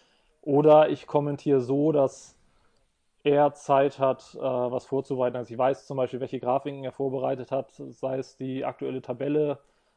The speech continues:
ähm, oder bestimmte Fahrer, die er eingespeichert hat, zu denen er springen kann. Und da hat er sich auch gut darauf eingestellt, weil er in dem Bereich gar keine Erfahrung hat. Ähm,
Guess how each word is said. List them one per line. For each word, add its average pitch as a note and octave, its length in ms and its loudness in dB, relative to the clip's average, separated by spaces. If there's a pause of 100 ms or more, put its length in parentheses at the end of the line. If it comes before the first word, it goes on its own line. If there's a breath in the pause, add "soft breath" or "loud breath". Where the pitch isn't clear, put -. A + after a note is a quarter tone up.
(180)
ähm, B2 640 -4
oder B2+ 220 0
bestimmte B2+ 380 -8
Fahrer, C#3+ 400 2
die C3+ 140 -4
er C3 380 -2 (180)
eingespeichert C#3 720 -4
hat, C3+ 180 -6
zu C3 120 -12
denen C3 160 -6
er C3 80 -8
springen C#3 320 -12
kann. C3 320 -8 (720)
Und B2 580 -4
da B2+ 200 2
hat C3+ 120 0
er C#3 160 2
sich C3+ 160 -2
auch B2 140 -2
gut C3 120 -10
darauf B2 200 -6
eingestellt, B2+ 420 -6
weil C3 160 -2
er C3+ 260 0
in B2+ 120 -12
dem C3+ 200 -6
Bereich C3 260 -2 (340)
gar C3+ 200 0
keine D#3 240 -6
Erfahrung D3+ 480 -2
hat. E3 200 -8 (800)
Ähm, B2 500 -6